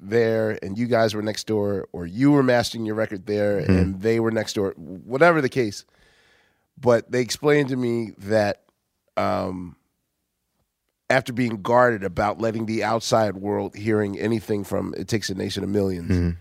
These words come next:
Speaker 1: that you and a pregnant Lisa were the first audience to hear
Speaker 2: That's right.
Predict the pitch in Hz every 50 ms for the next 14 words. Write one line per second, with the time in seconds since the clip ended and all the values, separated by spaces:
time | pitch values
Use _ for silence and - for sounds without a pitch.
0 | - _ _ _ _ _ _ _ _ _ _ _ _ _ _ _ 110 110 110 107
1 | 87 64 85 101 110 117 123 127 127 131 127 127 131 127 127 127 127 120 120 -
2 | _ _ _ - 104 104 95 - 117 110 104 78 92 92 - - 107 107 98 -
3 | 95 92 92 82 82 - - 92 92 90 92 - - 107 101 98 - - - -
4 | 95 92 92 92 85 - - - - 92 87 - - 101 95 90 90 87 85 92
5 | 90 - - 92 98 95 82